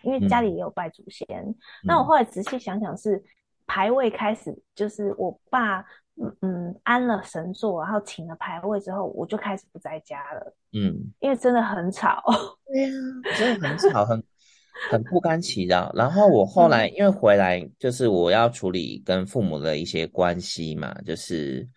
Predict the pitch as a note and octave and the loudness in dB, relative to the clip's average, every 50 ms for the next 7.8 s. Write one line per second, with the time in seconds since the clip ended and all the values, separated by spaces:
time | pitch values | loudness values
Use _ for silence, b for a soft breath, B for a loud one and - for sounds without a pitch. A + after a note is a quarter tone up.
0 | b b b b b _ - - A#2 A#2+ B2+ - - - _ _ - - - D3+ | b b b b b _ -4 0 2 2 2 0 -4 -14 _ _ -16 -10 -8 -4
1 | D3+ A#2 F2 F2 G2+ D#3+ D3 G#2 F2 - G2 F2+ F2 E2 F2+ F2 F2 - _ - | -2 0 0 0 4 4 4 4 4 4 4 4 4 4 2 -2 -6 -6 _ -14
2 | E2 D#2+ - A2 A2 G2 - - C2+ G1+ G1+ B1+ C#2+ C#2+ C#2 D2+ C2+ - - - | -8 0 2 0 0 0 -2 -10 -10 -8 -8 -10 -10 -10 -10 -10 -10 -12 -12 -16
3 | _ - - E3+ E3+ D3+ F2 E2 - B2+ A#2 F#2+ D#2 - - C#2 D#2 D#2+ E2+ - | _ -6 -2 0 2 2 2 0 0 -2 -2 -2 -2 -4 -6 -8 -6 -8 -8 -6
4 | - F2 D#2+ D#2 E2 E2 - B1+ - - - - - - - B2 B2 b b b | -4 -2 -2 0 -2 -4 -6 -10 -12 -12 -14 -16 -16 -14 -16 -18 -18 b b b
5 | b b b _ - C3 B2+ A2+ F2+ D#2 - - G#2 G#2+ G2+ F#2 D#2+ A#1+ B1+ D2 | b b b _ 0 2 4 4 2 0 0 0 2 4 4 4 4 2 0 -4
6 | C2+ B1+ - - F2 F2 - A2+ - - F2 D2 C2 D#2+ E2+ E2+ - - E2+ C#2+ | -6 -6 -4 -4 -4 -4 -4 -6 -8 -6 -8 -8 -6 -6 -6 -6 -6 -8 -6 -4
7 | D#2 F2 E2 D2 D2+ - - - G2+ E2+ D#2+ D2 C2 C2 - - | -2 0 0 -2 -2 -6 -10 -8 -6 -6 -6 -6 -8 -10 -12 -16